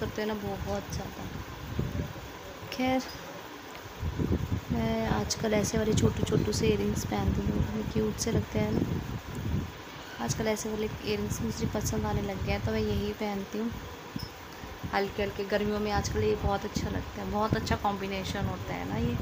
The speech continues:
light लाइट। और आज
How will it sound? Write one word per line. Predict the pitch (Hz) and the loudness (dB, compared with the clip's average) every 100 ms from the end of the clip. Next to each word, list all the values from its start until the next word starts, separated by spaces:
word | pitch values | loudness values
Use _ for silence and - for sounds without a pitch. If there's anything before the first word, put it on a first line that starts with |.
| - - - - - - | 0 -2 -2 0 -2 -2
light | 208 202 196 | 0 0 0
लाइट। | 202 196 - - - - - - - - - - - - - - - - - - | 0 0 -2 -8 -8 -6 -4 -4 -6 -6 -8 -10 -10 -4 -4 -4 -4 -6 -4 -4
और | 247 240 240 247 262 - | 2 2 4 4 2 2
आज | 240 233 233 233 | 4 4 4 0